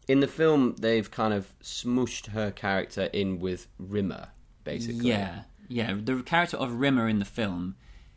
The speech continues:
Speaker 2: is kind of the, the Korean slash one of the military people,
Speaker 1: Yeah.
Speaker 2: basically. So she turns out to be the one who you're rooting for not to die in the film, even though you don't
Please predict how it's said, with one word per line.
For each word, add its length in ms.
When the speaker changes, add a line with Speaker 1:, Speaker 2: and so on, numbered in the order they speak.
Speaker 2:
is 240
kind 280
of 120
the, 300
the 140
Korean 800
slash 560
one 300
of 160
the 340
military 440
people, 440
Speaker 1:
Yeah. 180
Speaker 2:
basically. 480
So 220
she 220
turns 500
out 240
to 80
be 200
the 140
one 400
who 140
you're 240
rooting 540
for 320
not 280
to 60
die 280
in 120
the 40
film, 360
even 240
though 80
you 160
don't 200